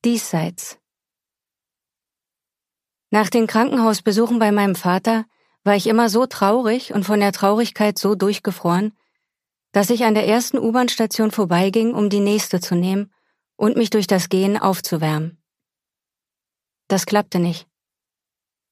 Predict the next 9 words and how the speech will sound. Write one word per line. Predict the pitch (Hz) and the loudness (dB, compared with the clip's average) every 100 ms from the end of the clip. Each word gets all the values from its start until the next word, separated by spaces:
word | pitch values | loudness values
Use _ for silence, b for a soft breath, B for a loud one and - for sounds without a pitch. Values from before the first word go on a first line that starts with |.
| _ _ | _ _
Einmal | 190 190 214 240 233 _ _ _ _ - | 0 2 2 2 -2 _ _ _ _ -2
ging | 202 226 | 0 2
ich | 233 | 2
auch | - | 2
an | 214 208 | 2 2
der | |
Station | 202 214 190 202 202 | 2 0 0 0 2
danach | 208 202 202 | 2 2 0
vorbei | 185 180 170 170 175 | 0 -2 0 0 -2